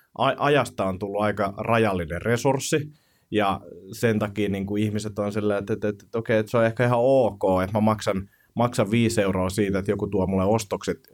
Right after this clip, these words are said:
jotta mä säästän sen neljäkymmentäviisi minuuttia tai tietyissä tilanteissa paljon enemmänkin aikaa. Ja mä luulen, että, että, että kaikki tällaiset palvelut ja muut, mitkä on ne sit tekoälyavusteisia tai ei,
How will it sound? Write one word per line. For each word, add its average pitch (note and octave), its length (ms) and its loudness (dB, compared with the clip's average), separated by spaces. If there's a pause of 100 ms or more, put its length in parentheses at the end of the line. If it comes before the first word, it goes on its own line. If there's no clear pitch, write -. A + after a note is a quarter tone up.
jotta F#2 420 -2
mä F#2 80 -2
säästän G2 360 0
sen G2+ 80 -2
neljäkymmentäviisi G#2 580 0
minuuttia F#2 480 0
tai F2+ 380 0 (340)
tietyissä F#2+ 440 0
tilanteissa F#2+ 460 2 (380)
paljon G2+ 200 0
enemmänkin F#2 440 0
aikaa. G2 440 -2 (720)
Ja F#2+ 280 2 (1400)
mä A2+ 140 0
luulen, A#2 360 4
että, G#2 240 -2
että, G2+ 160 -4
että G2 140 -6
kaikki B2+ 400 0
tällaiset G2+ 480 0 (120)
palvelut G2 680 0
ja F2 320 0 (240)
muut, G#2 460 0
mitkä F#2 380 -2 (320)
on G#2+ 160 2
ne A2+ 80 4
sit A2 140 -8
tekoälyavusteisia G2 1500 -2
tai G2 280 0
ei, G2 420 2